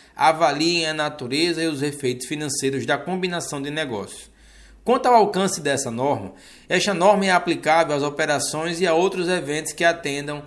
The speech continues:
à definição de combinação de negócios. E essa norma não se aplica. Letra A.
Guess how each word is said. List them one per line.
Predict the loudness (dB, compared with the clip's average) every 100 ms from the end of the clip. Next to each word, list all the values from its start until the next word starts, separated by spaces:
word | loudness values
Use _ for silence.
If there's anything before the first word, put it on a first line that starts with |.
| -16 -20 -8
à |
definição | -4 -4 -4 -4 -4 -4 -4
de |
combinação | -4 -6 -4 -4 -4
de | -4
negócios. | -4 -2 0 0 -2 -6 -16 -20 _ _ _ _ -6
E | 2
essa | 2 2 0
norma | 4 6 6 2 -4
não | -4 0 0 0
se | -2 0
aplica. | 2 2 0 -4 -4 -10 -18 _ _ _ _
Letra | -4 -2 0 0 -4 -4 0
A. | 2 2 0 -14